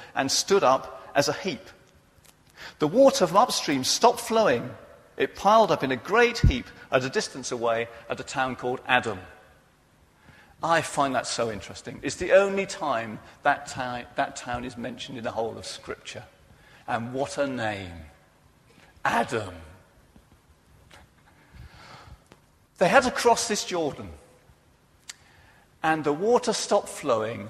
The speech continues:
because it was finished at Adam. Something about all that was coming down pre-, to prevent them going forward, it was finished at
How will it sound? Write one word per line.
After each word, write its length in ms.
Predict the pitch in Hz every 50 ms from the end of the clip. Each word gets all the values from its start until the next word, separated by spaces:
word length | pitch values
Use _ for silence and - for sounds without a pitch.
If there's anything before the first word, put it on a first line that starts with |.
| - -
because 920 | 147 139 - - - 147 143 135 131 123 120 110 - - - - - - - - _ _ - - _ _ _ _ _ _ _ _ _ _ _ _ _ _ _ _ _ _ -
it 240 | 151 151 151 -
was 200 | 143 139 131 127
finished 840 | - - - - - - 196 175 147 117 95 90 - - - - - -
at 120 | - - - - -
Adam. 560 | 135 127 123 110 113 113 107 101 95 90 87 76 - _ _ _ _ - - _ - _ _ - - _ - _ _ - - - - - - - - -
Something 500 | - - - - 247 254 226 240 247 226
about 280 | 202 214 196 196 -
all 340 | 190 202 208 226 226 226 220
that 80 | 220 170
was 140 | 185 170 -
coming 400 | - - 208 202 202 202 190 180
down 360 | 196 185 175 160 139 117 107
pre-, 160 | - 143 127
to 140 | - - 180
prevent 360 | 143 147 131 185 196 208 202
them 140 | 202 196 180
going 240 | - 185 175 175 160
forward, 560 | - - - 165 151 131 113 110 104 101 - - - - - _ - - - - - _ _ _ _ _ _ - _
it 180 | - 131 - 120
was 200 | 117 107 - -
finished 640 | - - - 165 139 110 98 92 - - - - -
at 80 | -